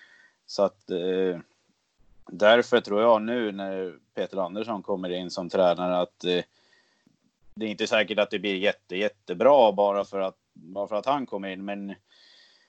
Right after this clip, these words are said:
Men det finns ändå goda möjligheter till det. Det tror jag absolut. Jag tror att det blir ett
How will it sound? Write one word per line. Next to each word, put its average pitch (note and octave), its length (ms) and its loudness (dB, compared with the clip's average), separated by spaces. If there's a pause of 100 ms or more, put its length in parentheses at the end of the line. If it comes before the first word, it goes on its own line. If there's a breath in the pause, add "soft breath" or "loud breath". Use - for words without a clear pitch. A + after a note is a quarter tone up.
(500 soft breath)
Men A#2 200 -2
det A#2+ 100 4
finns B2+ 240 0
ändå A#2+ 220 4
goda A#2 260 2
möjligheter A2+ 580 0
till B2 400 -2
det. F#2+ 80 -2
Det A2 140 0
tror A#2+ 240 0
jag G#2 80 8
absolut. G#2+ 520 0
Jag G#2+ 320 2
tror F#2+ 340 -2
att - 360 -6 (460)
det G#2+ 140 -6
blir G2+ 180 0
ett - 280 -8